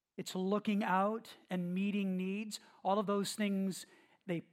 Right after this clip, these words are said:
pull us into being better together. There is another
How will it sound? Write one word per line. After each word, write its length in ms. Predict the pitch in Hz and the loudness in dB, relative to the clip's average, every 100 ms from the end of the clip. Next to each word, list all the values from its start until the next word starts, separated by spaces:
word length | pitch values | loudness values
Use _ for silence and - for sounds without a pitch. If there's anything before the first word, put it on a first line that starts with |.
| - | -18
pull 400 | - - 240 220 | -8 0 2 2
us 380 | 160 156 - - | 0 -4 -12 -4
into 440 | 190 180 - 185 | -2 -2 -2 -6
being 400 | 170 180 185 180 | -4 -4 -4 -4
better 280 | 160 170 175 | -4 -4 -4
together. 500 | 160 170 175 175 165 - - - | -6 -4 -4 -4 -6 -10 -16 -2
There 160 | 185 | 2
is 100 | 202 | 2
another 420 | 185 185 202 214 | 2 2 2 2